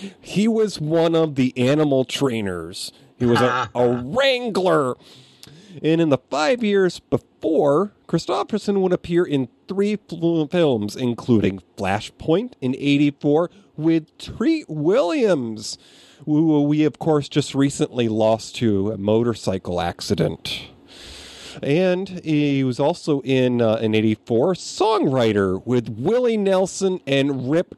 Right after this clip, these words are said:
Speaker 1: Torn. Toppy, I want to see this movie now. I never knew it existed before. And it also has Melinda Dillon, Toppy. That's
Speaker 2: Ah.
Speaker 1: the mom from the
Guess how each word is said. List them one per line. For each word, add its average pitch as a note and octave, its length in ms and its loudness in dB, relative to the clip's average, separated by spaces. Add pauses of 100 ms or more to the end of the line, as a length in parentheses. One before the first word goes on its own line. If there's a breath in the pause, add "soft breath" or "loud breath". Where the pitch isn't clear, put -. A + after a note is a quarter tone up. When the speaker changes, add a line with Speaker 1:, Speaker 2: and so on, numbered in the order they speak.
Speaker 1:
Torn. D#3+ 600 0 (200 soft breath)
Toppy, G3 480 0
I A3 240 0
want A3+ 280 2
to F#3 80 2
see B3 260 0
this G3 300 -2
movie F#3+ 400 2
now. F3+ 400 2
I C3 100 2
never G3+ 340 0
knew G3 200 0
it F3+ 80 0
existed E3 580 -2
before. E3 640 0 (400 loud breath)
And G#3+ 380 0
it G3+ 160 0
also B3 400 0
has A3 340 2 (100)
Melinda G#3 840 0 (420)
Dillon, G3+ 680 0
Toppy. D#3 520 0 (380 loud breath)
That's F3+ 220 0
Speaker 2:
Ah. F3+ 420 -6
Speaker 1:
the F3+ 140 0
mom E3+ 580 0 (240)
from E3 240 -2
the B2 140 0